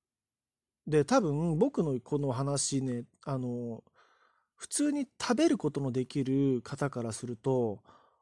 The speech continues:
「は？」って感じだと思うんですよね。「何を言ってんだ」って話ですよね。お腹が空いたら食べるなんて当たり前じゃんって話だと思うんですよね。で、僕自分でもそう思うんですよ。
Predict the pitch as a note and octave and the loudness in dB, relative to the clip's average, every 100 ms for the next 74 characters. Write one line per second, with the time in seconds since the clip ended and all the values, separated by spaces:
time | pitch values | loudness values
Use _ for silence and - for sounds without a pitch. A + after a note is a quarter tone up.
0 | _ _ _ - - - C4 - _ F3+ | _ _ _ -12 -4 6 6 6 _ 0
1 | - D3 C3 C3 B2 B2 A2 G#2+ G#2+ G#2 | 2 0 0 -2 -2 -2 -4 -6 -6 -6
2 | B2 B2+ C3+ D#3 G3+ A3+ - F4+ F#4+ D3 | 0 2 4 6 6 4 0 2 4 4
3 | - _ _ _ C#3 C3 B2 B2+ A2 G2+ | 2 _ _ _ 0 0 -2 -4 -6 -6
4 | G2+ A2+ _ _ _ - _ _ _ _ | -10 -12 _ _ _ -20 _ _ _ _
5 | _ E3 E3 C#4+ - F#4+ F4+ - E4 E4+ | _ 0 4 4 4 -4 -4 2 2 4
6 | B3 - C#3 D#3 C#3 A2+ G#2 - G#2 A2+ | 2 2 2 2 2 0 -4 -6 -6 0
7 | B3 D4+ D#4 D4+ B3+ A#3+ C#3 _ _ - | 2 2 0 -2 0 -2 -2 _ _ 0
8 | A3+ A3 F3 D3+ A#2+ A2+ G2+ G2+ G#2+ - | 2 2 2 0 -2 -6 -6 -8 -10 -12
9 | _ _ _ _ G3+ F3+ A#3 C4 E3+ A#3+ | _ _ _ _ 2 4 4 4 4 4
10 | F#4 D4 - D3 C#3 B2 G#2+ G#2+ | 2 0 0 0 0 -2 -4 -6